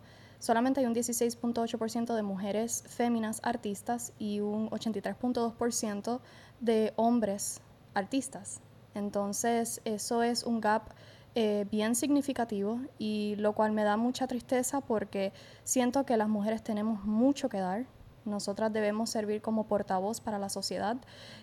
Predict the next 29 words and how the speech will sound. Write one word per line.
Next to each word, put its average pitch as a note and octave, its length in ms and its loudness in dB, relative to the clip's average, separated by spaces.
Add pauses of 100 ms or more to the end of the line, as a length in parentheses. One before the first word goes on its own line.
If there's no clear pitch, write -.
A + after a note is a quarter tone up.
y A3 480 2
yo A3 200 4
quiero C4 200 4
ser A#3+ 200 0
ese A3 180 0
ejemplo, B3 520 4 (200)
yo G#3 180 0
quiero G#3+ 200 -2
ser A#3 180 0
una A3+ 140 2
mujer, A3 480 2 (400)
una A#3 180 8
artista B3 600 -2 (460)
que G#3 160 0
es G#3 60 -2
mujer, A#3 540 2
que G#3 160 0
lucha C4+ 440 2 (420)
por A3+ 240 6
sus A#3 180 0
derechos, G#3 720 -2 (280)
que G#3+ 140 2
lucha A#3+ 520 2 (100)
porque G#3+ 640 0
seamos A3 400 2
escuchadas, A3+ 840 0 (180)
porque G3+ 640 0
las G#3 140 0
mujeres G#3+ 520 0